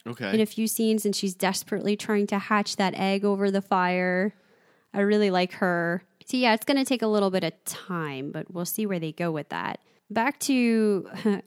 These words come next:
Speaker 2: Alicent goes to talk to Viserys, the shit talk, basically, about everything that's going on with the kids. She's angry at Rhaenyra.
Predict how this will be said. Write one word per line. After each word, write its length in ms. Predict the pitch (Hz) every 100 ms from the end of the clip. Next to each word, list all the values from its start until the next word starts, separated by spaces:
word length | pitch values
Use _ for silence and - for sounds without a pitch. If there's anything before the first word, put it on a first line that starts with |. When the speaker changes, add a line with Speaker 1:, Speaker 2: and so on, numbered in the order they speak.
| -
Speaker 2:
Alicent 380 | 202 233 220 196
goes 180 | 185 -
to 100 | 214
talk 260 | 359 349 -
to 80 |
Viserys, 680 | 175 - 143 135 175 220 - _ -
the 140 | 156
shit 320 | - - 180
talk, 380 | 123 127 - -
basically, 480 | 117 131 143 143 147
about 180 | 151 151
everything 320 | 160 185 196
that's 160 | 180
going 200 | - 156
on 80 | 147
with 100 | 143
the 80 | 160
kids. 480 | - 226 208 190 -
She's 200 | 160 -
angry 360 | 185 196 202 190
at 80 |
Rhaenyra. 600 | 160 160 160 156 156 156